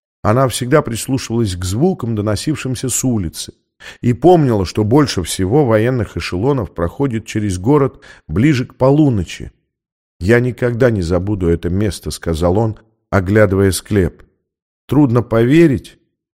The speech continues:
но я был здесь счастлив». Он выбрался сквозь туннель наружу, вытянул жестяную трубу печки и опустил ее вниз.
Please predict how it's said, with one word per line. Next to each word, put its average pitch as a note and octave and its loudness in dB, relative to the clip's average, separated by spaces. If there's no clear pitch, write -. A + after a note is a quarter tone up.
но G2 2
я A2 2
был A#2+ 0
здесь G2+ -2
счастлив». - -6
Он E3+ 6
выбрался D3+ 4
сквозь C#3 2
туннель C#3+ 4
наружу, B2 2
вытянул C3 2
жестяную B2 0
трубу A#2+ 0
печки C#3+ 2
и A2+ 2
опустил A#2 0
ее A#2 2
вниз. G2+ -4